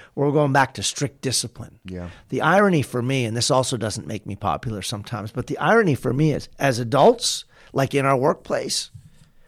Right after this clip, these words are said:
Speaker 1: there's not a single adult I've ever met who's like, "I want a strict, I want a, I want, like, a zero tolerance workplace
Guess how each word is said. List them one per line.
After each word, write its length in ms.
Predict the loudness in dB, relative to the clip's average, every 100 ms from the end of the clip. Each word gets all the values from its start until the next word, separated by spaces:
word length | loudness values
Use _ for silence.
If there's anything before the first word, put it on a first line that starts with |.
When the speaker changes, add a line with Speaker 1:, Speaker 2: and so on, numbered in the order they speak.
| -4
Speaker 1:
there's 180 | 2 4
not 180 | 4 4
a 40 |
single 300 | 2 2 4 4
adult 280 | 6 6
I've 100 | 6
ever 200 | 4 2
met 220 | 2 0 -2
who's 180 | -4
like, 180 | -4 -6 -14 _ 4
"I 140 | 6
want 220 | 8 6
a 80 | 4
strict, 840 | -2 -6 -8 0 2 2 0 -10 -20 _ _ _
I 80 | 6
want 220 | 6 6 4
a, 420 | 4 2 2 4
I 60 |
want, 240 | 6 6 4
like, 160 | 2
a 80 | 2
zero 560 | 2 6 8 10 10 8
tolerance 760 | 4 0 2 2 0 -2 -6 -10 -20 -20 _
workplace 840 | -2 -2 0 2 2 2 -2 -4